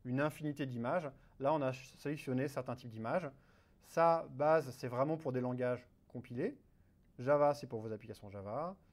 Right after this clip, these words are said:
Python pour du Python, Node.js pour du Node, hein. Par exemple, la Distroless base que je vais vous montrer, hein,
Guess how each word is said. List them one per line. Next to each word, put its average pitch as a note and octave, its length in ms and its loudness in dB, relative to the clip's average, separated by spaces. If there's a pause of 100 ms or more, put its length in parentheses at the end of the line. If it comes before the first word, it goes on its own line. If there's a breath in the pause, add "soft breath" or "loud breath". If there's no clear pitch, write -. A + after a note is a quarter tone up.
(140 soft breath)
Python B2+ 280 -6
pour B2 140 -6
du G#2 60 -8
Python, B2 360 -6
Node.js A2+ 420 -4
pour G#2 100 -10
du G2 100 -12
Node, D#3 240 0
hein. C3+ 140 -6 (3000 soft breath)
Par B2+ 160 2
exemple, D#3+ 280 0
la C3+ 80 2
Distroless C3 500 0
base E3+ 300 2
que - 80 -6
je B2+ 80 -4
vais C3 60 2
vous B2 100 -2
montrer, B2+ 320 -2
hein, E3+ 240 -2